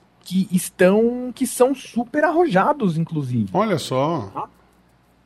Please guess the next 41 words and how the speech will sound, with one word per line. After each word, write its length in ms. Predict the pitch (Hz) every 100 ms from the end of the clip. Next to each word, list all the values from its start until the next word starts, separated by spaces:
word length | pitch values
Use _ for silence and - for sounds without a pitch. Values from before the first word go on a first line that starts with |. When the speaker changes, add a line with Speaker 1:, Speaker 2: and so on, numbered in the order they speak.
| _ _ _ -
Speaker 1:
Então, 220 | 156 208
por, 160 | 208 190
porque, 320 | - 160 -
por 200 | 170 190
exemplo, 480 | 196 147 131 120 120
a 60 | 123
gente 180 | 135 -
tem 80 | 185
um 40 |
fundo 240 | - 190
de 120 | 185 170
renda 180 | 170
fixa 340 | 151 180 - 185
inflação, 680 | 190 - 220 - 143 107 107 -
dando 300 | 120 135 123
um 60 | 170
Speaker 2:
Uhum. 60 | 175
Speaker 1:
exemplo 440 | 143 151 151 151
pra 160 | 160 151
você. 400 | 170 - 104 - -
Speaker 2:
Uhum. 260 | 120 117
Speaker 1:
O 20 | 147
que 120 | 247
faz 300 | - 214 196
esse 160 | 185
fundo 300 | 190 185 175
de 80 | 156
renda 240 | 160 165 156
fixa 400 | 165 147 - 160
inflação? 640 | 151 151 139 123 104 92
Ele 200 | 123 131
vai 360 | 117 120 156 220 - _ -
comprar 600 | 208 208 139 120 143 233 - _ -
títulos 480 | - 127 147 190
que 80 | -
estão 260 | 226 - 139
indexados 720 | 185 220 226 156 139 175 269
a 80 | 302
indicadores 600 | 311 - - 302 160 170
de 60 | 175
inflação. 460 | 208 339 - 220